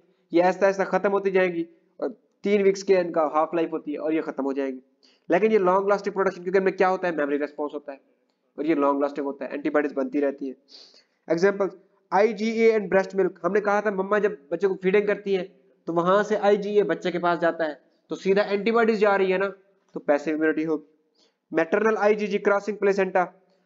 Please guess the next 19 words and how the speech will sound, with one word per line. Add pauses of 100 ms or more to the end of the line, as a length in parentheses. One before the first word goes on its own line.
(160)
only
antibody
type
that
can
cross
the
placenta (120)
is
named
as (680)
आईजीजी, (540)
क्योंकि
आईजीजी
सीधा
antibody
जा
रही
है